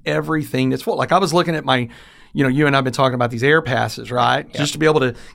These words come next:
Speaker 1: give me more convenience of like, "Hey, I need to cancel this ticket on my way to the airport because something else came up," or, "I need, I need to be at the airport in two hours. I can get it, and I won't make sausage off what the air pass is today." But, um, like, we were talking because I was sitting there looking at my travel for, for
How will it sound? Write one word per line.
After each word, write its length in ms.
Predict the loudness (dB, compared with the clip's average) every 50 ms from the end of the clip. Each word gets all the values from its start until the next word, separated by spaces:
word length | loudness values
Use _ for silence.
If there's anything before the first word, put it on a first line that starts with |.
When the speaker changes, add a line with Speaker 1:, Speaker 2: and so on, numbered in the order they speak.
| -2
Speaker 1:
give 160 | 0 0 2
me 140 | 2 2 2
more 240 | 4 4 4 2 2
convenience 580 | 0 0 0 2 2 2 2 2 0 0 -2 -2
of 80 | 0
like, 180 | 0 0 0 0
"Hey, 220 | 0 0 0 0
I 40 | 0
need 120 | -2 -4
to 60 | -6 -6
cancel 360 | -4 -2 -2 -2 -2 -2 -4
this 160 | -4 -4 -4
ticket 280 | -2 -2 -2 0 0 0
on 80 | 0
my 80 | 0 0
way 140 | 2 0 0
to 60 | 0
the 100 | 2 2
airport 320 | 0 0 0 -4 -6 -6
because 180 | -6 -8 -6 -4
something 180 | -4 -2 -2
else 140 | -2 -4 -4
came 200 | -4 -4 -2 -2
up," 220 | 0 0 -2 -4 -8 -16 -20 -20 -12 -6
or, 120 | -2 -2
"I 40 | 0
need, 180 | 0 -2 -4 -2
I 80 | -2 0
need 140 | 0 0 -2
to 60 | -2
be 120 | -2 -2
at 80 | -2 0
the 80 | 2 2
airport 320 | 0 0 0 -6 -10 -8
in 60 | -6
two 180 | -4 -2 0 2
hours. 240 | 2 2 0 0 -2
I 80 | -4
can 80 | -4 -2
get 160 | 0 0 2
it, 140 | 2 0 0
and 100 | 0 -2
I 40 | -2
won't 220 | -2 -2 -6 -4
make 220 | -4 -6 -6 -6 -14 -20 -20 -12
sausage 360 | -6 -2 -2 -2 -2 -2 -2 -2
off 120 | -2 -2
what 100 | -4 -4
the 80 | -2 0
air 160 | 2 2 2
pass 260 | 0 -2 -4 -4 -6
is 100 | -8 -8
today." 240 | -6 -6 -6 -6 -6 -12 -20 -20 -20 -20 -12 -4
But, 240 | 0 0 0 2 2
um, 420 | 2 4 4 4 4 2 0 -2 -4 -8 -20 -10 -4
like, 120 | -2 0 4
we 60 | 4
were 140 | 4 4 2
talking 340 | 2 2 2 2 2 0 -2
because 180 | -4 -2 0 0
I 60 | 0
was 160 | 0 0 -2
sitting 160 | -2 -4 -2
there 100 | -2 0
looking 220 | 0 0 0 0 -4
at 80 | -2
my 180 | -2 -4 -4 -4 -8 -20 -20 -20 -20 -16
travel 480 | -8 0 2 4 4 4 4 2 0 -4
for, 340 | -4 -2 -2 0 0 -2 -4 -8 -16
for 320 | -12 -6 -4 -2 -2 -2